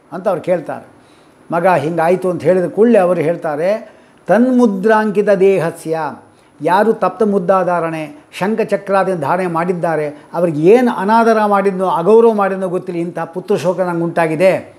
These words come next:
ಅಂತ ಹೇಳ್ತಾರೆ. ಅದಕ್ಕೋಸ್ಕರ ಯಾರಾದರೂ ಶಂಖ, ಚಕ್ರ, ಗದಾಪದ್ಮ, ಗೋಪಿಚಂದ್ರ ಧಾರಣೆ ಮಾಡ್ಕೊಂಬರ್ತಾರೆ, ಅವ್ರನ್ನ ಯಾರನ್ನೂ ಅವಮಾನ ಮಾಡ್ಲಿಕ್ಕೆ ಹೋಗಬಾರ್ದು. ಯಾರನ್ನು ಅವಮಾನ ಮಾಡಲಿಕ್ಕೂ ನಮಗೆ ಸಾಮರ್ಥ್ಯ ಇಲ್ಲ. ಅವರ ಶಾಪ ಕೊಟ್ಟರು ಅಂದರೆ ಅದು ಜೀರ್ಣ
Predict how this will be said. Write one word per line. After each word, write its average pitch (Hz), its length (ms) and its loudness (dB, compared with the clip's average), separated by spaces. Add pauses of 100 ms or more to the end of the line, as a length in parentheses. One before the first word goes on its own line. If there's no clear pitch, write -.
(260)
ಅಂತ 180 160 -2
ಹೇಳ್ತಾರೆ. 151 420 -2 (340)
ಅದಕ್ಕೋಸ್ಕರ 180 440 0 (520)
ಯಾರಾದರೂ 160 400 -2
ಶಂಖ, 175 360 -8
ಚಕ್ರ, 165 240 -4
ಗದಾಪದ್ಮ, 151 680 -2 (280)
ಗೋಪಿಚಂದ್ರ 160 560 2
ಧಾರಣೆ 165 240 -2
ಮಾಡ್ಕೊಂಬರ್ತಾರೆ, 156 520 -6
ಅವ್ರನ್ನ 123 220 -12
ಯಾರನ್ನೂ 185 520 2
ಅವಮಾನ 190 340 2
ಮಾಡ್ಲಿಕ್ಕೆ 160 380 -4
ಹೋಗಬಾರ್ದು. 131 400 -10 (500)
ಯಾರನ್ನು 208 500 4
ಅವಮಾನ 220 380 2
ಮಾಡಲಿಕ್ಕೂ 208 440 0
ನಮಗೆ 202 280 -2
ಸಾಮರ್ಥ್ಯ 180 500 -4
ಇಲ್ಲ. 170 240 -2 (560)
ಅವರ 151 320 -2
ಶಾಪ 202 320 0
ಕೊಟ್ಟರು 196 400 2
ಅಂದರೆ 180 180 0
ಅದು 165 140 -4
ಜೀರ್ಣ 170 300 0